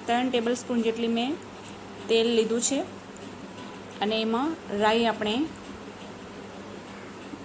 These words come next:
ફૂટે ત્યાં સુધી આપણે તેલ ગરમ થઈ જાય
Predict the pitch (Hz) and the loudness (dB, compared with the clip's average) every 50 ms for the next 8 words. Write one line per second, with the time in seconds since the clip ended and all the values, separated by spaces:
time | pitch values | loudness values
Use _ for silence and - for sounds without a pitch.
0 | - - - - - - - - - - 226 214 - 247 247 247 247 233 233 233 | -14 -14 -14 -12 -12 -10 -10 -8 -4 -4 -4 2 4 4 4 4 4 2 2 2
1 | - 220 208 185 214 220 214 208 226 220 214 220 226 214 190 214 214 220 233 226 | 2 0 0 0 2 0 2 2 0 0 2 2 0 2 2 2 2 2 2 2
2 | 262 233 240 - 240 220 220 233 | 0 2 2 4 4 4 4 2